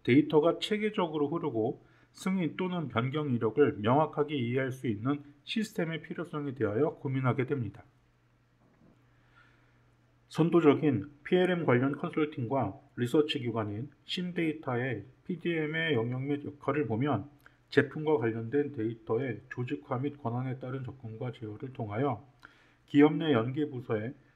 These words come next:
데이터의 배포 및 정확성, 그리고 체계적인 프로세스의 방법론 구상과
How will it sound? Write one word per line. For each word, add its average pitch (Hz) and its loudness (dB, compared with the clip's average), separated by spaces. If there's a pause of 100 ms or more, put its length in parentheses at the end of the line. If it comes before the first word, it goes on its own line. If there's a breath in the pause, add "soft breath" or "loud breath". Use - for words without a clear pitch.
데이터의 135 0
배포 - -4
및 139 -6
정확성, 117 -8 (440 soft breath)
그리고 135 0
체계적인 156 -4
프로세스의 135 -6
방법론 131 -8
구상과 110 -6